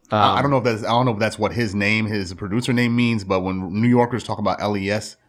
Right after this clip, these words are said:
Speaker 2: Lower East Side is what they're talking about.
Speaker 1: Right, right. Okay.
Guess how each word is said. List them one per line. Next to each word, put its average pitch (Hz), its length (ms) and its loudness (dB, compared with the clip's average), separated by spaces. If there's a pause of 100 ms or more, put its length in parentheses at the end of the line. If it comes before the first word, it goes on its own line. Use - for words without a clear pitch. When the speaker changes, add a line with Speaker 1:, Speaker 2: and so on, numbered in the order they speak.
Speaker 2:
Lower 101 260 0
East 107 200 -8
Side 95 200 -2
is 87 80 -10
what 85 80 -16
they're 80 100 -10
talking 80 300 -10
about. 65 360 -12
Speaker 1:
Right, 92 380 0 (460)
right. 95 380 -6 (220)
Okay. 95 280 -4